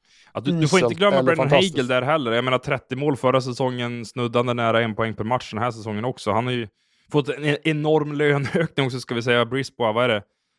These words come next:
Speaker 1: Han bumpar upp med över fyrahundra procent från en komma fem miljoner dollar per säsong till sex och en halv nu nästa säsong. Så att han har ju verkligen gått, jag ska inte säga att han är nyckelspelare för Tampa, det är att överdriva, men han har ju verkligen hittat rätt där i, i Florida.
Speaker 2: Ja,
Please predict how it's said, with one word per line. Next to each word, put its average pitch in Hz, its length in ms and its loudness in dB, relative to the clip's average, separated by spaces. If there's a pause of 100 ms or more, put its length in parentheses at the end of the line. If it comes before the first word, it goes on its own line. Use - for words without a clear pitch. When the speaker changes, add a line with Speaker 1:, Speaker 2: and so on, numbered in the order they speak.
Speaker 1:
Han 123 140 -4
bumpar 131 300 0
upp 131 120 -2
med 113 200 -4
över 120 160 0
fyrahundra 110 540 -2
procent 113 500 -2
från 110 220 0
en 110 140 -6
komma 107 180 -6
fem 123 200 0
miljoner 110 220 -2
dollar 104 200 0
per 101 180 -4
säsong 101 360 -10
till 98 320 -6 (340)
sex - 280 -6
och 104 60 -10
en 95 60 -6
halv 120 240 2
nu 98 240 0
nästa 98 380 -4
säsong. 95 340 -10
Så 107 120 -8
att - 180 -12 (440)
han 120 180 0
har 143 80 0
ju 131 80 -2
verkligen 120 360 0
gått, 127 180 -2
jag 120 100 2
ska - 80 -2
inte 123 100 -4
säga 117 80 -2
att - 60 -4
han 104 60 -2
är 104 100 -4
nyckelspelare 98 500 -4
för 95 60 -8
Tampa, 95 300 -6
det 104 80 -4
är 101 40 0
att 98 60 2
överdriva, 95 440 -2
men 90 100 -6
han 104 120 0
har 110 60 0
ju 110 60 0
verkligen 107 460 0
hittat 104 380 -6
rätt - 300 -4
där 92 220 0
i, 92 220 -8
i 90 40 -14
Florida. 90 500 -8 (400)
Speaker 2:
Ja, 117 440 -2